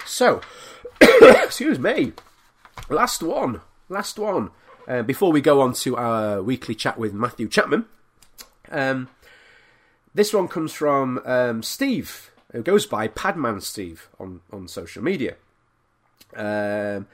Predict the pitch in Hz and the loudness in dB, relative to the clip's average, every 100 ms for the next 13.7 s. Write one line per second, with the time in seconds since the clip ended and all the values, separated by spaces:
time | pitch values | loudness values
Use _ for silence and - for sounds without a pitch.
0 | _ _ _ 127 220 220 214 190 170 - | _ _ _ -2 0 2 2 0 -2 -2
1 | 127 131 - - 120 104 120 202 - 151 | -2 -2 -6 -8 -8 -8 -6 -6 -4 -4
2 | 135 - 110 107 - 113 - 110 98 151 | -4 -4 -4 -4 -6 -12 -8 -8 -4 -4
3 | 151 120 117 107 98 101 - - 101 - | -4 -10 -8 -10 -6 -6 -6 -14 -14 -14
4 | 98 - 104 - 120 104 87 - - - | -14 -12 -14 -12 -10 -10 -12 -18 -20 -20
5 | _ _ _ 214 147 - _ _ 175 143 | _ _ _ 0 0 -4 _ _ -2 0
6 | 127 120 127 160 175 208 262 139 90 _ | -2 -2 0 2 2 0 0 0 -4 _
7 | _ - - - - 123 - 123 254 220 | _ -20 -20 -12 -8 -8 -2 0 0 -4
8 | - _ _ - 139 139 131 123 107 - | -12 _ _ -6 -2 -2 -2 -2 -4 -4
9 | 143 175 - 131 120 135 - 165 202 202 | -4 -4 -4 -6 -8 -10 -10 -8 -4 -2
10 | 196 143 101 85 - _ _ 107 107 156 | 0 -2 -4 -10 -18 _ _ -12 -8 -6
11 | - 135 135 131 123 120 123 - - - | -6 -8 -6 -4 -6 -8 -14 -18 -20 -20
12 | _ _ _ _ _ _ _ _ _ - | _ _ _ _ _ _ _ _ _ -8
13 | 156 175 170 131 113 139 - | -8 -6 -4 -2 -2 -8 -16